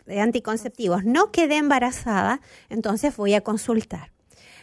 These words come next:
Pero si yo soy una mujer con más de cuarenta años, eh, entonces yo voy a consultar inmediatamente,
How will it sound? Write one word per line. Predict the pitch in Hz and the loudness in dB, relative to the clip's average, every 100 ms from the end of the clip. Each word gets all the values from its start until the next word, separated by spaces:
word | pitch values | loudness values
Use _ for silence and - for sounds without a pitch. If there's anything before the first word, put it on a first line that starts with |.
| _ | _
Pero | 220 233 | 2 2
si | 247 254 | 2 -2
yo | 277 | -4
soy | - 302 | -6 -4
una | 294 294 | 2 4
mujer | 285 - 262 220 | 4 4 -2 -2
con | 214 208 | -6 -2
más | 240 269 | -2 0
de | 302 | 2
cuarenta | 294 233 277 285 311 | 2 2 0 2 2
años, | 254 214 262 - - - - _ - | 4 2 -2 -6 -18 -20 -20 _ -2
eh, | 226 208 - | 2 4 4
entonces | 226 220 220 247 247 | 2 4 2 4 2
yo | 220 | 4
voy | 220 | 6
a | 247 | 4
consultar | 220 214 190 202 240 | 2 -2 0 2 2
inmediatamente, | 240 208 208 247 302 277 214 185 151 | 2 2 4 4 2 2 0 -2 -10